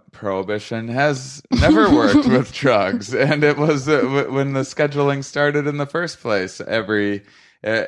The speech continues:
Speaker 1: every researcher and every scientist and everyone was saying, uh, "Don't, uh, uh, prohibition won't work. We shouldn't schedule these drugs." And
Speaker 2: Right.
Speaker 1: then they just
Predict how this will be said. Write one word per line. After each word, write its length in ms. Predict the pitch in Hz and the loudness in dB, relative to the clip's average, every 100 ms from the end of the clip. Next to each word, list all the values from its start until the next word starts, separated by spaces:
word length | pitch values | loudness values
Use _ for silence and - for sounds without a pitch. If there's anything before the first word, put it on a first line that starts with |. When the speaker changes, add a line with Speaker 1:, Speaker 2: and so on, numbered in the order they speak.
| - | -4
Speaker 1:
every 480 | 113 113 107 104 | -4 -2 -2 -4
researcher 960 | - 95 104 104 110 101 - 101 98 101 | -6 -6 -6 -6 -6 -6 -4 -2 0 2
and 380 | 95 92 95 90 | -2 -4 -10 -12
every 340 | - 101 98 | -10 -6 -6
scientist 760 | 92 - 92 101 95 92 95 - | -6 -4 -4 -2 -6 -8 -10 -6
and 80 | 98 | -6
everyone 400 | 98 101 95 92 | -6 -4 -6 -6
was 140 | 92 | -10
saying, 600 | - - 98 98 92 95 98 | -14 -8 -6 -6 -8 -12 -14
uh, 260 | 57 62 - - | -16 -16 -18 -6
"Don't, 400 | 107 110 87 107 127 _ _ _ _ - | -4 -4 -10 -18 -18 _ _ _ _ -4
uh, 40 | |
uh, 480 | 107 104 76 92 78 - _ | 0 0 -2 -6 -8 -12 _
prohibition 540 | 131 127 123 120 120 | -2 0 -2 -4 -6
won't 200 | 113 101 | -4 -4
work. 380 | 107 101 85 - | -2 -2 -2 -6
We 220 | 95 95 | -6 -6
shouldn't 520 | - - 110 95 101 | -8 -8 -6 -6 -10
schedule 460 | - - 104 107 95 | -14 -6 -4 -4 -4
these 220 | 92 90 | -6 -8
drugs." 500 | - 101 85 78 - | -4 -4 -4 -10 -14
And 80 | 85 | -2
Speaker 2:
Right. 240 | 185 143 | -2 -2
Speaker 1:
then 200 | 82 90 | -6 -14
they 340 | 90 87 90 104 | -12 -12 -14 -16
just 320 | - - - | -18 -18 -20